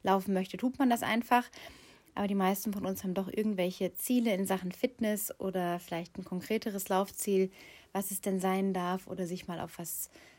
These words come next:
anderes einzulassen, was Neueres zu wagen im Laufen, der kann das ganz einfach tun, indem er sich vielleicht für ein Coaching bei mir entscheiden möchte. Also schaut da einfach gerne nach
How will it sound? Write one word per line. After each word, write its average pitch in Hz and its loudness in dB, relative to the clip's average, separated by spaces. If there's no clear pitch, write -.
anderes 233 6
einzulassen, 202 4
was 180 -4
Neueres 208 2
zu 180 -6
wagen 185 0
im 190 -2
Laufen, 190 0
der 208 0
kann 185 -4
das 175 -8
ganz 202 -4
einfach 170 -8
tun, 202 0
indem 196 6
er 190 0
sich 185 -4
vielleicht 160 -8
für - -2
ein 269 0
Coaching 349 -2
bei 185 0
mir 175 -2
entscheiden 160 -6
möchte. 151 -8
Also 180 -6
schaut 196 -4
da 180 -6
einfach 190 -6
gerne 180 -4
nach 190 0